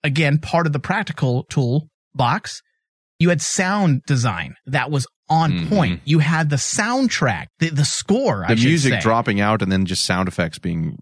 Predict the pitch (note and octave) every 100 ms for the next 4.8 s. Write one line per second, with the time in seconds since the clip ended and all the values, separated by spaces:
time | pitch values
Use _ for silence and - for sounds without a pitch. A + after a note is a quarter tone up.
0 | _ F3+ D#2+ D#2 - - _ _ - G#2+
1 | F2 G2 G2 - - _ - G3 F3+ F#3+
2 | D#3+ D#3+ G3 G#3+ - A2+ D#2+ - - -
3 | _ _ - C#3 - D#3+ C3+ - F3 E3+
4 | C#3+ A#2+ A2 F3 G3+ C#3 E2